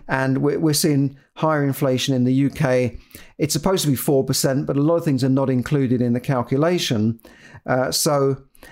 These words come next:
uh, it, it could, the real rate of, of cost of living rises could be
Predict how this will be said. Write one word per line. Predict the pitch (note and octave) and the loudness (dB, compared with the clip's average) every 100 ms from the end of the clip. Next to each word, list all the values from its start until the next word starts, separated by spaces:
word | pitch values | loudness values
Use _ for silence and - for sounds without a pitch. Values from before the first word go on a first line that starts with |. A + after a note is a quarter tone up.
| - - | -20 -8
uh, | C3+ C3+ - | -4 -4 -2
it, | E3+ - | -4 -2
it | F3 D#3 | -6 0
could, | F#3 D3+ | -2 0
the | D#3 | 0
real | C#3 F#3+ E3 D3+ | 2 2 2 0
rate | D#3 C#3 C3+ C#3 | 0 0 0 -2
of, | A#2+ - | -2 -6
of | - D3 - | -10 -10 -10
cost | - D3+ - | -4 -2 0
of | A#2+ | 0
living | C#3+ C#3 B2 B2 C3 - _ | 2 2 2 0 -2 -10 _
rises | D3 D3 C#3+ A#2+ A2+ | 0 0 0 -2 -2
could | - B2 | -2 -2
be | C3+ B2+ | 0 0